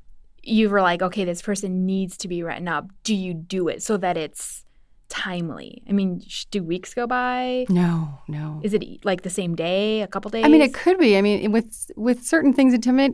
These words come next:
Speaker 2: depending on what it is, because we used to have to do, you know, full-blown investigations, which might take days. Um, you know, so sometimes we'd have to suspend people pending the outcome of an investigation or something like that. But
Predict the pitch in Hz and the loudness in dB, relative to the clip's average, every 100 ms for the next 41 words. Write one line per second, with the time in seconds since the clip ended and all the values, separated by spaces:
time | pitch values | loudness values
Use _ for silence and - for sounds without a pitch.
0 | - 226 320 392 196 175 160 214 196 165 | 0 0 4 6 6 4 4 4 4 2
1 | 180 185 180 165 - 196 294 254 196 175 | -2 0 0 -2 -4 0 2 2 0 0
2 | 170 175 160 160 156 143 - 165 160 185 | -2 -2 -2 -2 0 -2 -4 -6 -2 0
3 | 170 151 151 - 147 185 202 151 156 151 | 2 0 -2 -4 0 2 2 -4 -6 -6
4 | 165 151 165 147 262 277 131 - - - | -8 -8 -10 -4 0 0 0 -6 -14 -20
5 | - - - _ - 160 151 - 185 156 | -20 -20 -20 _ -8 -4 -4 -2 -2 -2
6 | 156 170 196 190 170 170 156 156 - 160 | -4 -2 0 2 0 -2 -4 -6 -8 -6
7 | - 156 151 156 147 - 156 147 147 139 | -2 -2 -2 -8 -10 -6 -4 -2 -4 -6
8 | 139 160 143 143 139 139 - 143 143 143 | -6 -4 -4 -6 -8 -10 -10 -6 -6 -6
9 | 143 143 - 143 147 143 139 - 151 - | -8 -8 -8 -8 -8 -8 -8 -6 -6 -4
10 | 160 151 | -4 -4